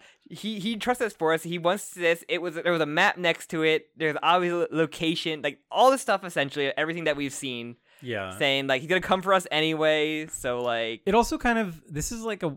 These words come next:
Speaker 2: a convenient way to remove Rohan from the story, because, like, clearly Rohan's not the one that, like, was excavating this rock. Like, he
Speaker 1: Yes.
Speaker 2: was just studying it. So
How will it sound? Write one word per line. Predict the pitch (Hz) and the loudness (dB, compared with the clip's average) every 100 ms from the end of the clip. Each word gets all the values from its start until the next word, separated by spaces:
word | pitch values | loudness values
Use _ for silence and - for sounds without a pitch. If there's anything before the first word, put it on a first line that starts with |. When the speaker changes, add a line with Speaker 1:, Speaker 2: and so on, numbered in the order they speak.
| - | -6
Speaker 2:
a | 135 | -8
convenient | - 131 120 117 | -6 -6 -4 -2
way | 113 | -2
to | 110 | -2
remove | 107 110 104 | -2 -4 -2
Rohan | 110 101 113 | -2 -2 -4
from | - | -6
the | 107 | -10
story, | - 110 104 | -8 -6 -4
because, | 104 104 110 | -6 -6 -6
like, | 107 107 | -4 -6
clearly | - 165 185 | -4 -2 -2
Rohan's | 139 123 127 131 113 | 2 2 2 -2 -4
not | 113 110 | -6 -4
the | 113 | -4
one | 107 107 | -4 -6
that, | 98 | -6
like, | 101 98 _ _ _ _ | -6 -8 _ _ _ _
was | 113 107 113 110 - | -8 0 0 0 -4
excavating | 101 - - 110 113 107 107 | -12 -12 -8 -2 -2 -2 -4
this | 101 - | -8 -8
rock. | 95 92 98 - | -4 -4 -4 -8
Like, | 104 | -10
he | 110 | -6
Speaker 1:
Yes. | 120 113 | -4 -4
Speaker 2:
was | 117 | -6
just | 117 | -8
studying | - 95 104 113 | -6 -4 -4 -4
it. | 117 117 _ _ _ | -6 -10 _ _ _
So | - 127 117 107 107 | -2 2 2 0 -4